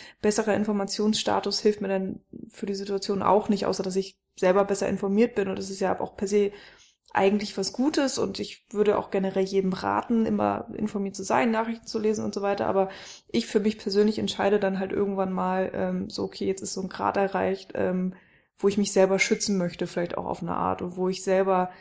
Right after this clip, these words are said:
ähm, mich vermauere und dann so eine, so eine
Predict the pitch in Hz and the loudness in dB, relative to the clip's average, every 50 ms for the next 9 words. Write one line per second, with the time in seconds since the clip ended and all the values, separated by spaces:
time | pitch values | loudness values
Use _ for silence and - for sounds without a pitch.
0 | - - - - _ _ _ _ _ _ _ - - - 180 180 180 180 180 185 | -20 -20 -20 -20 _ _ _ _ _ _ _ -2 2 2 4 4 2 2 0 0
1 | 180 - 98 - - - - - - 214 202 202 196 - - - - 202 190 185 | -2 -2 -4 -6 -8 -10 -12 -8 -6 -4 -2 -2 -4 -6 -6 -2 0 2 4 6
2 | 185 196 220 220 214 208 196 196 196 196 196 196 - 196 190 185 190 180 180 185 | 8 8 10 10 10 8 6 4 4 4 4 4 2 2 0 2 0 0 0 -2
3 | 190 190 185 185 180 180 180 175 175 175 175 180 | -2 -2 -2 -2 -2 -2 -2 -2 0 -2 -2 -4